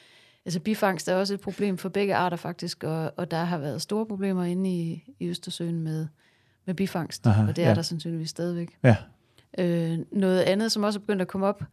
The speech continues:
Speaker 1: øh, det er faktisk noget, vi ikke har fundet i vores kråser, øh, men, men længere ind i Østersøen har fødeundersøgelser vist, at en hel del af de her fugle spiser plastik,
Speaker 2: Nå, for fanden.
Speaker 1: og har plastik i,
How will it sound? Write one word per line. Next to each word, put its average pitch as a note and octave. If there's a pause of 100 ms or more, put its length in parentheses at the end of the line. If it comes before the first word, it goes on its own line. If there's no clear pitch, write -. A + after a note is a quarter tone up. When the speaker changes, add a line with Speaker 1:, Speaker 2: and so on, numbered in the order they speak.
(800)
Speaker 1:
øh, D#3+ (120)
det -
er -
faktisk F3+
noget, F#3
vi F#3
ikke A#3
har F3
fundet G3+
i F#3
vores G#3 (340)
kråser, G#3 (300)
øh, F#3+
men, F#3 (120)
men F#3+
længere G3+
ind G#3+
i G#3+
Østersøen G#3+
har E3+
fødeundersøgelser G3
vist, G3
at D#3+
en F3
hel G#3
del G3+
af F3+
de F#3+
her F#3+
fugle F#3+
spiser -
plastik, -
Speaker 2:
Nå, C#3
for C3
fanden. A#2
Speaker 1:
og F#3
har F#3
plastik G#3
i, F3